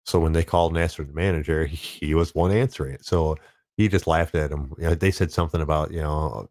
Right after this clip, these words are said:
uh, something, "Oh, Pastor Jay's po-," I, I think they're trying to get me in trouble for being on the O G as opposed to anything I'd actually posted.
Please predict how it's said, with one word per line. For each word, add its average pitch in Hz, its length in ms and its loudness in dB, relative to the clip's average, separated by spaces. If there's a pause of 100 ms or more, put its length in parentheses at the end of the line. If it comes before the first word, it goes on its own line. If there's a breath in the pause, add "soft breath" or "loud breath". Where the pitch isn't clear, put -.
(100)
uh, 82 280 -6
something, 76 500 -2
"Oh, 78 220 -2
Pastor 85 340 -2
Jay's 85 200 0
po-," 92 200 -2
I, 110 320 2
I - 20 4
think 135 160 2
they're 120 100 4
trying 110 160 0
to 101 60 -2
get 98 160 -2
me 87 80 -6
in 85 40 -4
trouble 90 320 -2
for 82 160 -4
being 87 320 -2
on 78 120 -2
the 76 160 -4
O 76 120 -2
G 73 260 -4
as 71 140 -8
opposed 78 260 -4
to - 60 -6
anything 80 220 -4
I'd 76 100 -4
actually 71 300 -8
posted. 71 440 -6